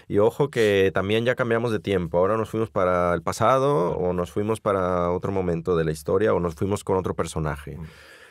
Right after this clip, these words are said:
Speaker 1: Eh, estoy tratando de hacer justo lo que no me gusta, y lo que, de lo que hablabas tú también,
Speaker 2: Mm.
Speaker 1: las transiciones, que yo creo que son, el arte de la novela, en buena medida, está allí,
Speaker 2: En las,
Speaker 1: ¿no?
Speaker 2: sin duda,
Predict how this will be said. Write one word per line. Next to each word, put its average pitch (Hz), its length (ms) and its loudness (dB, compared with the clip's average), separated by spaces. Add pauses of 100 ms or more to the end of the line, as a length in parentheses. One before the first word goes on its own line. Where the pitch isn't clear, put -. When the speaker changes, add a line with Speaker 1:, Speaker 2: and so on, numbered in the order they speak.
(400)
Speaker 1:
Eh, 104 420 2 (220)
estoy - 240 -4
tratando 147 480 0
de 113 300 4
hacer 127 420 -2 (120)
justo 147 360 -2
lo 135 160 2
que 107 120 -2
no 113 200 0
me 131 120 0
gusta, 143 560 -2 (140)
y - 60 -8
lo 90 100 2
que, 85 80 -2
de 87 80 2
lo 87 120 2
que 92 80 -2
hablabas 107 320 2
tú 127 100 -4
también, 113 600 -2
Speaker 2:
Mm. 85 200 -18
Speaker 1:
las - 300 -8
transiciones, 98 960 -2 (480)
que 104 120 0
yo 101 100 4
creo 120 180 0
que 143 120 -2
son, 123 400 -4 (120)
el 101 140 2
arte 107 200 0
de 139 80 2
la 113 120 -2
novela, 107 540 0
en 90 120 -4
buena 107 160 0
medida, 110 240 -2
está 123 280 -6
allí, 78 320 -6 (160)
Speaker 2:
En - 80 -4
las, 82 100 -4
Speaker 1:
¿no? 85 80 0
Speaker 2:
sin - 300 -6
duda, 76 260 -6